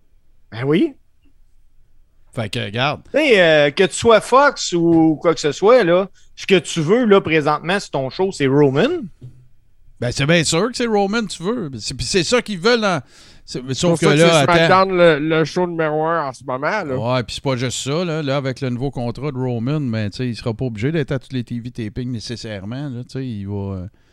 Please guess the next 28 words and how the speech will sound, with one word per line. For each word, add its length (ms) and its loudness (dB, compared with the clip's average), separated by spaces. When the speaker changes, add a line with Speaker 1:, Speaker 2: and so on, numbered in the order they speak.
Speaker 2:
c'est, 180 -8
il 100 -4
va 120 2
être 100 0
acteur, 460 4
le 100 0
monsieur, 460 -6
là. 80 2
Speaker 1:
Ouais, 160 2
ben, 320 6
il 80 6
a 60 6
vu 160 2
son 180 4
cousin 300 0
qui 100 -10
faisait 240 2
un 100 2
pas 140 2
mal 240 2
plus 140 -6
gros 160 0
T 180 -4
quatre 220 -2
d'impôts 360 -2
que 120 -8
le 100 0
sien, 400 -10